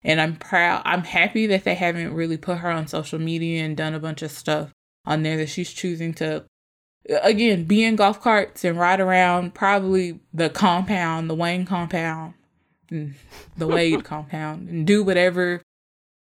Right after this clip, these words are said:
Speaker 1: you know, Wades do, you know, catch lobsters to eat for dinner, or, I don't know, play
Speaker 2: <laughs>
Speaker 1: with Michael Jordan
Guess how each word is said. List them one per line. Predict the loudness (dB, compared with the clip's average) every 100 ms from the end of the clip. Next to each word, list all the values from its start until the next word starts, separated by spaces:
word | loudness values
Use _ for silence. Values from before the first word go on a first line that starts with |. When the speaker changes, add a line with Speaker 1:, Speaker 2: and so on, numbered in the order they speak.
| _
Speaker 1:
you | 4
know, | 4 6
Wades | 4 4 4 0 -2
do, | 2 2 2
you | -2
know, | -4 -8 -12 -2
catch | 0 2 0
lobsters | 2 2 2 -4 -6 -6 -4
to | -4
eat | -4 -6
for | -4
dinner, | -2 -2 -2 -2 -2 -4 -4 -6 -4
or, |
I | -4
don't | -4 -8
know, | -8 -8
play | -2 0 4 4
Speaker 2:
<laughs> |
Speaker 1:
with | 2 0 -2 -2 0
Michael | 0 0 0
Jordan | -2 0 0 -2 -4 -6